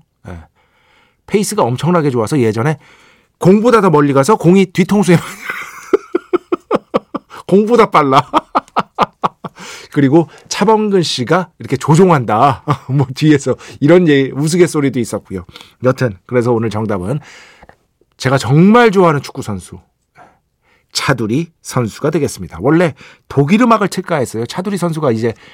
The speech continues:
어린 시절부터 독일에서 자라서 독일어로 사고를 한대잖아요. 사고의 언어가 독일어랍니다. 한국어가 아니라. 그리고 차두리 선수 얼굴을 가리고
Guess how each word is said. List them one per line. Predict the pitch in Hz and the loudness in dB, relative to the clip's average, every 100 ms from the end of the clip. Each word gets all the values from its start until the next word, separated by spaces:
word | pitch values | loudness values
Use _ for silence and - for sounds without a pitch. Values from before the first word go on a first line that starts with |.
| _ | _
어린 | - 135 160 | -2 0 2
시절부터 | 180 139 147 | 0 -2 -4
독일에서 | - 131 160 156 | -2 0 0 0
자라서 | - 110 90 147 127 - _ _ | -4 -4 -4 -6 -6 -14 _ _
독일어로 | 131 143 175 175 165 160 156 156 131 123 160 | 0 2 4 6 4 4 4 2 2 2 2
사고를 | - - 226 233 226 170 | -2 0 0 2 0 0
한대잖아요. | 135 104 90 82 101 131 _ _ | -4 -4 -6 -12 -14 -16 _ _
사고의 | - - 220 240 240 226 | -12 -2 -2 0 2 2
언어가 | 165 127 143 | 2 -2 -4
독일어랍니다. | - 135 175 170 113 85 - - _ _ _ | -2 -2 0 0 -2 -8 -14 -20 _ _ _
한국어가 | - 214 196 165 117 | -6 -4 -4 -2 -2
아니라. | 92 82 92 _ _ _ _ _ - - - | -4 -10 -20 _ _ _ _ _ -20 -20 -10
그리고 | 143 147 | -2 -2
차두리 | - 226 240 | 0 -4 -2
선수 | 202 214 202 | -2 -2 0
얼굴을 | 113 147 175 160 | 0 2 2 0
가리고 | - 131 117 113 135 107 | -2 -4 -2 -2 -2 -4